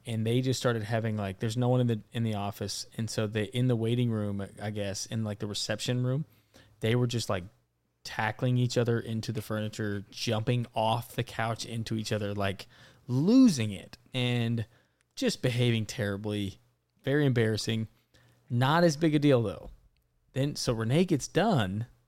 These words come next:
and she tells them to stop. They don't stop at all. It's like she didn't even, so that's strike one. She didn't even, like, they didn't even react.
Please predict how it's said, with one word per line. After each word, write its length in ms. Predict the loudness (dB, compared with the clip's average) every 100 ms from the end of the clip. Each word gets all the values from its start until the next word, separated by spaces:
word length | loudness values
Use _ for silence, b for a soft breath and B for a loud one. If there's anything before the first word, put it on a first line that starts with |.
| _ _
and 140 | -4 -4
she 120 | -2
tells 240 | 2 2
them 120 | 2 -2
to 60 |
stop. 400 | -2 -4 -6 -10 -20 _ _ _ _ _ b b b
They 120 | 0 4
don't 200 | 4 4
stop 300 | 2 2 -2
at 60 |
all. 300 | -8 -10 -10 -6
It's 160 | -2
like 120 | -2 -2
she 140 | -4
didn't 180 | -2 -2
even, 280 | -4 -6 -8
so 120 | -8 -6
that's 100 | -4
strike 280 | -4 -4
one. 260 | -6 -10 -12 B B B B B
She 180 | -4 0
didn't 160 | 2
even, 240 | 4 4 2
like, 320 | 0 -4 -14 _ _ _ _ 0
they 80 |
didn't 160 | 4 4
even 160 | 4 2
react. 480 | 0 -2 -6 -12